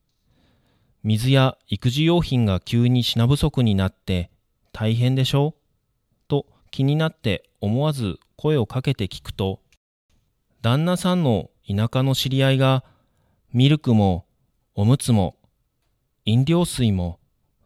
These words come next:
たくさん送ってくれて全然心配ないんです、とニコニコ嬉しそうに話し、赤ちゃんのことを詳しく話し始め、初対面なのに話が弾んだ。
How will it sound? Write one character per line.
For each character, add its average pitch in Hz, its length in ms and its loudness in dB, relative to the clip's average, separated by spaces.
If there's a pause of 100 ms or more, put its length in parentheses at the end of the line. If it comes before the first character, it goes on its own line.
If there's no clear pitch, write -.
た - 140 -14
く - 80 -14
さ 127 160 -2
ん 135 180 -4
送 - 240 -8
っ - 20 -20
て - 200 -8
く - 120 -8
れ 127 120 -4
て 131 260 -6 (240)
全 98 240 -4
然 135 180 -2
心 123 320 -2
配 143 200 0
な 113 160 0
い 160 80 2
ん 160 80 -2
で 123 100 -2
す、 - 240 -12 (560)
と 147 180 -4 (280)
ニ 160 100 -4
コ 202 140 -4
ニ 180 100 -2
コ 104 340 -4 (100)
嬉 110 240 -2
し - 40 -10
そ 160 240 -2
う 165 40 2
に 135 100 0
話 98 340 -4
し、 92 200 -6 (1120)
赤 143 240 -2
ち - 100 -4
ゃ 147 60 2
ん 123 100 0
の 101 120 -2
こ 98 120 -8
と 113 220 0
を 85 140 -6
詳 110 260 -6
し - 120 -4
く 104 240 -6
話 101 320 -6
し - 80 -4
始 101 240 -2
め、 98 220 -2 (840)
初 - 200 -6
対 165 220 0
面 127 260 2
な 113 120 0
の 120 100 4
に 95 260 -2 (160)
話 98 420 -6
が 120 100 -2
弾 92 320 -4
ん 98 40 -2
だ。 98 180 -4